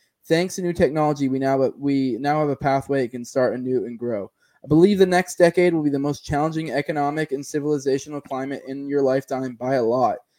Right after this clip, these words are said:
In periods of great economic upheaval, the vast majority of people suffer. The few that understand what's happening can ascend to the greatest heights. Which, that's the thing. Uh, I, I had you on an episode a while back, and I actually think it was our own, my first episode with you.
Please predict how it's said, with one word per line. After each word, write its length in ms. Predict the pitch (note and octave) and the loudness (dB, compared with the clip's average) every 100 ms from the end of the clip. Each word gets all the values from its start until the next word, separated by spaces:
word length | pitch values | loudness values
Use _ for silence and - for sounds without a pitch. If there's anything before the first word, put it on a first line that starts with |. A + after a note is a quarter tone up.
| _ _ - | _ _ -10
In 180 | D#3 | -6
periods 460 | C#3 E3+ F3+ F3+ E3+ | -2 2 6 6 4
of 160 | C#3 C3+ | -2 2
great 240 | D#3 D#3+ | 4 4
economic 480 | D#3 D#3 C#3+ D3 D3 | 2 0 -4 -2 -4
upheaval, 540 | C3+ D#3 D3 D3 C#3+ | -4 -2 0 2 2
the 100 | B2+ | 0
vast 340 | B2 B2 C3 C#3 | -2 -2 -2 -4
majority 380 | B2+ B2 A#2+ | -4 -2 0
of 80 | A#2+ | -2
people 260 | C3 A#2 A2+ | -4 -6 -6
suffer. 460 | - B2 - G#2 - _ _ | -2 -4 -4 -10 -14 _ _
The 60 | C3 | -10
few 200 | E3+ G3 | -2 4
that 120 | F#3+ | 4
understand 400 | F3+ E3 - E3 | 4 -2 -4 -4
what's 140 | D#3 | 0
happening 380 | D#3 C#3+ D3+ C#3+ | 4 4 4 -4
can 100 | C#3 | -4
ascend 360 | B2 - C3+ B2+ | -4 -4 -4 -4
to 40 | |
the 140 | A#2+ A#2 | -6 -6
greatest 360 | A#2 A2+ G#2 | -4 -4 -6
heights. 440 | A2+ G#2 - - - _ _ _ | -8 -8 -10 -16 -20 _ _ _
Which, 280 | D3+ D3 C#3 - _ - - - | 4 4 0 -10 _ -20 -12 2
that's 360 | F3 F#3 - | 2 2 -6
the 160 | - E3 | -4 -6
thing. 460 | - D#3+ D#3+ F#3+ - | 0 0 0 -4 -2
Uh, 60 | C#3+ | 6
I, 380 | D3 C#3 E3+ F3+ | 8 8 8 6
I 20 | |
had 100 | B3+ | 4
you 100 | C4+ | 0
on 60 | |
an 60 | F#3 | 0
episode 300 | F3 - D#3+ | 0 0 0
a 40 | |
while 280 | C#3 C#3+ D3 | 4 6 4
back, 320 | C#3+ B2+ B2 - | 4 2 0 -4
and 180 | C#3 C3 | -8 -4
I 100 | B2+ | -4
actually 200 | D3+ D3 | -4 -6
think 140 | E3 D3+ | -4 -4
it 20 | |
was 140 | B2+ | -4
our 80 | A2+ | -6
own, 200 | C3+ - | -8 -6
my 120 | C#3 | -8
first 260 | - F#3 C#3 | -4 -4 -4
episode 320 | B2+ C3+ B2 | -8 -6 -6
with 100 | B2+ | -6
you. 200 | B2+ | -8